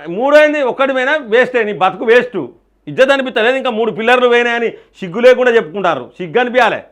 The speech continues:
దయచేసి తప్పుగా అనుకోకండి, ఈ విధంగా మాట్లాడుతున్నాను. ఎందుకంటే వీళ్ళకి సిగ్గు, జీవనెత్తురు లేనోళ్ళు వీళ్ళు. దరిద్రం, తెలంగాణ రాష్ట్రానికి వీళ్ళు పట్టిన దరిద్రం, దేశానికి కాంగ్రెస్ పట్టిన దరిద్రం. ఇదంతా పోవాలి.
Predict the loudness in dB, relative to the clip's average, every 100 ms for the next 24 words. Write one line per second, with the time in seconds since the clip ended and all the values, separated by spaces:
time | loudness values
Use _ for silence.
0 | _ _ _ _ _ _ -4 -2 2 0
1 | 2 -2 0 0 2 2 0 -2 -4 -4
2 | -4 -4 -4 -2 -2 -2 -6 -4 -2 0
3 | -2 -4 -10 -6 -6 -4 -4 -4 -4 -4
4 | -8 -10 _ _ _ _ _ -12 -4 2
5 | 2 4 2 4 4 2 -8 -8 -6 -4
6 | -2 0 2 2 0 -2 0 -2 -2 -2
7 | 0 -2 0 -2 -2 -8 _ -6 2 4
8 | 4 0 -4 0 0 2 -2 -4 -6 0
9 | 0 2 0 -2 -4 _ _ _ _ _
10 | _ -10 -6 -2 4 4 6 6 4